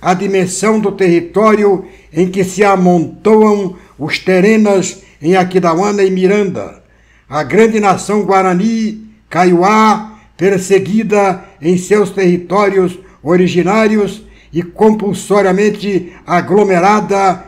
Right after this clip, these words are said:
na terra indígena Jaguapiru, em Dourados, hoje a maior favela indígena do mundo. Daí a importância do Tratado de Antônio João, a senha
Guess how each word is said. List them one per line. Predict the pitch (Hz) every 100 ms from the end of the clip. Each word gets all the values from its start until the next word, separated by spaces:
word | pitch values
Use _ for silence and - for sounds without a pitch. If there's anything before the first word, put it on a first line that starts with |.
| - - _ _ -
na | 139 185
terra | 180 - 202 208 190
indígena | 180 - 214 190 202 196 185 180 -
Jaguapiru, | 110 139 180 180 196 190 165 175 233 165 - - -
em | 180
Dourados, | 185 180 196 185 123 92 - _ _ _
hoje | 139 208 214 - 214 196 - - _
a | - 190
maior | 190 185 170 196 196 180
favela | 175 165 180 180 175 170 - - _
indígena | 139 160 131 185 185 165 165 160 139 - _ _
do | 117 131 208
mundo. | 202 185 - - - _ _ _ _ _
Daí | 107 160 202 262 247 202 - - - -
a | 156 196
importância | 180 175 - - 214 240 - - 220 214 208 - -
do | 151 185
Tratado | 185 185 180 - 226 202 190
de | 190
Antônio | 180 - 226 226
João, | 175 226 233 180 117 - - - - 131
a | 156
senha | 131 - 214 240 233 226 214 185